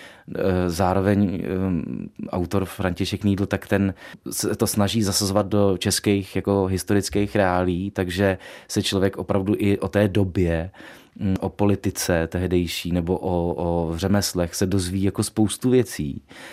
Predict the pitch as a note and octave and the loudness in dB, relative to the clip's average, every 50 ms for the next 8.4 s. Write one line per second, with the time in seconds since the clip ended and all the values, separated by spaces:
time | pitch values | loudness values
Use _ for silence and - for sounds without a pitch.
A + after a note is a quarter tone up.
0 | - - - _ _ - F#2+ F#2+ F#2 F2+ F2+ F2 F2 F2 F2 - - G2 F#2+ G2 | -20 -20 -20 _ _ 0 0 2 4 4 4 4 2 2 0 0 -2 0 2 4
1 | G2 G2+ G2 F#2+ - - A2 G#2 G2+ G2+ G#2 G#2 G2 - - - - - - F#2 | 4 4 4 2 0 2 2 4 4 4 4 2 0 -2 -6 -12 -20 -10 -4 0
2 | F#2+ G2 G2 G2 G2+ - - G#2+ G2+ - - A2 A#2+ B2+ G#2+ F#2 E2 D2+ E2 E2+ | 2 2 2 2 2 2 2 0 0 2 4 4 4 4 2 0 -2 -2 0 0
3 | F2 F#2 F2 - - G2+ F#2+ F#2 F2+ F#2 F#2 F#2 F2+ F#2 F#2+ _ _ - - - | 2 0 0 0 0 0 2 4 4 2 2 2 0 -2 -6 _ _ -20 -20 -14
4 | - F2+ F#2 F#2+ G2 F#2+ - F#2+ G2 G#2 G#2 G#2+ G#2 - - D3 A#2 F2 D#2+ D#2 | -6 -2 0 2 2 2 2 2 4 4 4 4 2 2 2 2 2 2 2 2
5 | D#2 E2+ E2+ - _ - - F#2+ F#2 F2 - - - F2+ - - A2 F#2+ G2+ F2 | 0 0 -2 -4 _ -6 -2 -2 -2 -2 -4 -6 -8 -6 -4 0 0 2 2 2
6 | G2 G2 F2+ G2+ F#2+ F2 G2+ G2+ G2 G2 F#2+ F#2 - - G2 G2 - G2+ F#2+ G2+ | 0 0 0 0 2 2 2 2 4 2 0 -2 0 0 0 0 0 0 -2 -2
7 | F#2+ - - A#2+ A#2+ - D2+ C#2+ - - - - - - - - - F2 F2 - | -4 -4 -4 -6 -4 -4 -4 -4 -4 -6 -8 -8 -8 -10 -12 -4 -2 -2 -2 -2
8 | - - - F2 D#2+ C#2+ - | -4 -4 -4 -4 -4 -4 -8